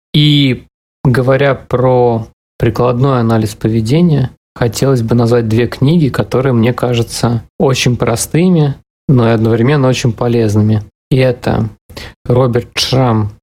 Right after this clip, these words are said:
«Детский аутизм и A B A» и Мэри Линч Барбера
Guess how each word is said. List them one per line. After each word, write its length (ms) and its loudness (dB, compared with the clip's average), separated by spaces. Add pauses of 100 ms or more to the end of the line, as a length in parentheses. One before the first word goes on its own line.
(140)
«Детский 520 0
аутизм 600 0
и 400 0
A 40 2
B 280 2
A» 240 0 (340)
и 600 4 (140)
Мэри 380 2
Линч 360 0
Барбера 640 0